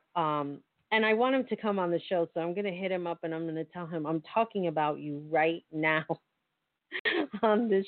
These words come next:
show. Um, so getting back to King Lexa and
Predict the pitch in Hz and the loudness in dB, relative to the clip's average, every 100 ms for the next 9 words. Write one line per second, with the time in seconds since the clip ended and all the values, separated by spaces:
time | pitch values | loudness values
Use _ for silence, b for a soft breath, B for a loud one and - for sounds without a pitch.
0 | - 202 190 175 156 165 b b b b | -2 0 2 2 0 -6 b b b b
1 | b b _ _ - 220 220 220 226 220 | b b _ _ 0 2 4 4 0 -4
2 | - _ _ _ _ _ _ _ _ _ | -12 _ _ _ _ _ _ _ _ _
3 | _ _ 294 254 359 339 285 269 - - | _ _ -2 2 2 2 2 0 -2 -6
4 | 226 214 196 _ - 240 220 202 190 - | -4 -2 -6 _ -2 0 2 2 0 -2
5 | - 190 180 170 - 180 170 165 165 | -2 2 2 0 0 0 2 0 -2